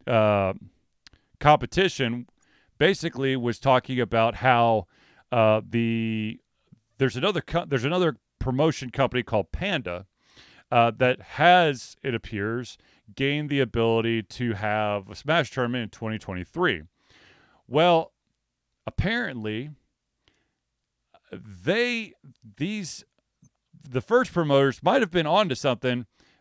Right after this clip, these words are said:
because with a shit ton of pressure, uh, and a bunch of, um,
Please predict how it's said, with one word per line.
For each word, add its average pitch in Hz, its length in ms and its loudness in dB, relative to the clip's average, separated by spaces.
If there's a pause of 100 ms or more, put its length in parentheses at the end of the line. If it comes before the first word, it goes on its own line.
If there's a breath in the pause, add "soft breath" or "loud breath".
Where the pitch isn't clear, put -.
because 147 760 0 (340)
with 156 200 0
a 135 100 2 (180)
shit - 400 -2
ton 226 240 0
of 190 100 -6
pressure, 160 640 0 (1000)
uh, 131 460 4
and 151 300 2
a 135 140 -6 (120)
bunch 185 480 2
of, 143 720 2 (240)
um, 110 640 2